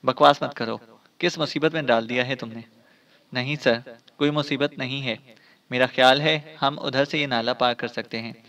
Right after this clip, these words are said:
लश्करी ने नशेब के सिमत इशारा किया। ये लोग एक हसास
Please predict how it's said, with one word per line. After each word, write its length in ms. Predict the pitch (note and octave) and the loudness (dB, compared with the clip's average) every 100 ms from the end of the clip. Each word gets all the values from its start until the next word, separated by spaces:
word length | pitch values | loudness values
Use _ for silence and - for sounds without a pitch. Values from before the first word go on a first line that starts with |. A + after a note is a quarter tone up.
| - - - - | -20 -20 -20 -4
लश्करी 380 | C3+ - F#3+ G#3 | -2 0 -2 0
ने 120 | G#3 | -2
नशेब 400 | E3 C3 C#3+ D#3+ | -4 -4 -4 -4
के 160 | - D#3 | -4 -8
सिमत 380 | C#3 C3 - - - - | -8 -10 -12 -16 -18 -12
इशारा 400 | C3 A#2+ A#2 B2+ | -2 2 2 0
किया। 340 | A#2 A2 A#2 A2 A2 - - _ C3 | -6 -8 -8 -14 -20 -20 -20 _ -2
ये 140 | B2+ | 0
लोग 300 | B2 C#3 D3+ | 2 2 0
एक 320 | - C#3 - | -4 -4 -4
हसास 480 | B2+ B2+ B2+ B2+ | -2 4 4 2